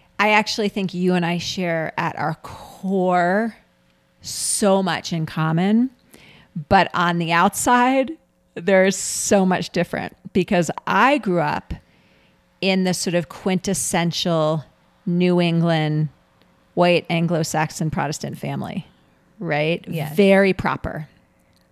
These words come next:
Speaker 1: very, um, English, very, very, um, stoic,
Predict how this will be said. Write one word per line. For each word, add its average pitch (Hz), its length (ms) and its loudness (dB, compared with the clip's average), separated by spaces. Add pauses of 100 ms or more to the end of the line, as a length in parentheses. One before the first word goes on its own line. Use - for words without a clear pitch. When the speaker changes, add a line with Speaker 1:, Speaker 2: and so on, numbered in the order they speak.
(480)
Speaker 1:
very, 190 1000 2 (100)
um, 160 640 -4 (380)
English, 233 580 -2
very, 180 400 0 (540)
very, 175 600 0
um, 156 420 -10 (380)
stoic, - 1000 -4